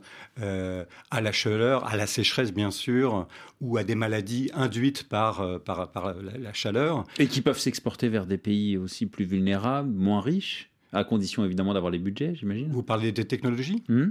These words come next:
Speaker 1: Oui, alors é-, évidemment, le,
Speaker 2: Ça rejoint ce
Speaker 1: on
Speaker 2: que vous
Speaker 1: est,
Speaker 2: disiez
Speaker 1: on est
Speaker 2: précédemment.
Speaker 1: toujours dans, on est sur les capacités d'adaptation. Il y a la capacité d'adaptation par la technologie,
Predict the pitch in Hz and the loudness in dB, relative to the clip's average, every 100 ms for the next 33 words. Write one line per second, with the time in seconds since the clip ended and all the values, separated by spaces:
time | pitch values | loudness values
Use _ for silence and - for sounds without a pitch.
0 | 208 117 196 170 - - 110 - 180 - | 2 4 4 2 -4 -8 -8 -10 -12 -14
1 | 190 160 123 139 196 135 104 - - - | -10 -6 -2 0 2 0 -2 -8 -20 -20
2 | - - - - - 107 120 143 175 185 | -18 -16 -16 -4 2 4 4 6 8 8
3 | - 143 196 196 131 208 185 190 143 147 | 8 8 10 8 8 8 6 4 2 4
4 | 175 185 139 127 104 117 143 117 107 - | 4 4 2 4 0 -2 -2 0 0 0
5 | 113 - 170 185 127 95 87 85 107 95 | -2 0 0 0 -2 -6 -8 -8 -8 -6
6 | 110 95 92 - 104 117 - 92 90 110 | -4 -4 -4 -6 -6 -6 -4 -6 -6 -8
7 | 95 113 139 208 | -4 -4 -2 -4